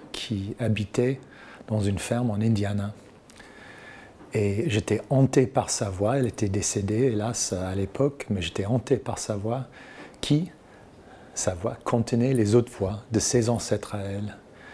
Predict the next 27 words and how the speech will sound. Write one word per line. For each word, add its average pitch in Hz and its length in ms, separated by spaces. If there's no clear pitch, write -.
Des 101 120
voix 104 300
de 113 160
femmes 135 500
de 104 80
l'Indiana, 113 560
de, 117 140
de 120 120
la 117 140
région, 113 480
et 95 40
des 95 120
voix 98 180
qui - 160
ont 107 80
connu, 113 460
euh, 104 100
cette - 200
période 113 600
honteuse 113 580
de 104 160
notre 104 340
histoire 104 560
aux 92 80
États-Unis, 98 640
de 101 120
l'esclavage. 101 720